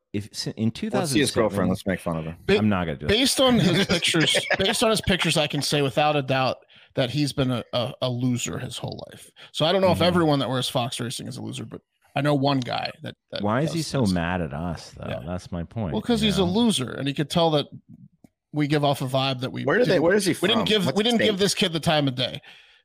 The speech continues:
Speaker 1: He
Speaker 2: What
Speaker 1: lives in the
Speaker 2: state does he
Speaker 1: South.
Speaker 2: dwell
Speaker 1: He
Speaker 2: in?
Speaker 1: lives in, he lives in a southern state, one of the very southern
Speaker 2: Mm.
Speaker 1: states.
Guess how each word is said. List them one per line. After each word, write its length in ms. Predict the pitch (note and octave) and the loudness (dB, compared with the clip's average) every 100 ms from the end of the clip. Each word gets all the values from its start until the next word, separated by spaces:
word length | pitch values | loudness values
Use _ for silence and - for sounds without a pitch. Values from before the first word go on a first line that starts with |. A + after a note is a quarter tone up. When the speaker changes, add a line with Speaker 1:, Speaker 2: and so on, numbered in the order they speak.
| _ - _ _ | _ -18 _ _
Speaker 1:
He 160 | - C#3+ | -4 0
Speaker 2:
What 80 | D#3 | 0
Speaker 1:
lives 160 | D#3 | 2
in 40 | D3+ | 0
the 120 | C3 | 2
Speaker 2:
state 120 | G#2+ | 0
does 80 | D2 | 0
he 60 | |
Speaker 1:
South. 300 | F#2+ - - - | -4 -8 -18 -4
Speaker 2:
dwell 320 | F2+ E2+ E2 | 0 2 0
Speaker 1:
He 80 | A#2 | 0
Speaker 2:
in? 100 | A#2+ | 0
Speaker 1:
lives 160 | A#2+ | 0
in, 140 | B2 - | -2 -2
he 100 | A#2+ | -2
lives 180 | A#2 A2+ | 0 0
in 80 | |
a 40 | G2+ | -2
southern 520 | - - A#2+ A#2+ A#2+ | -2 -4 0 0 0
state, 440 | - - D#2+ - F2 | -6 -8 -8 -8 -6
one 120 | F#2 | -4
of 80 | F2 | -4
the 60 | |
very 400 | E2 F2+ F#2+ F#2+ | -4 -2 -2 -2
southern 340 | - F2+ E2 E2 | -4 -6 -4 -6
Speaker 2:
Mm. 40 | |
Speaker 1:
states. 560 | D2+ E2 C#2+ - - | -6 -8 -8 -12 -20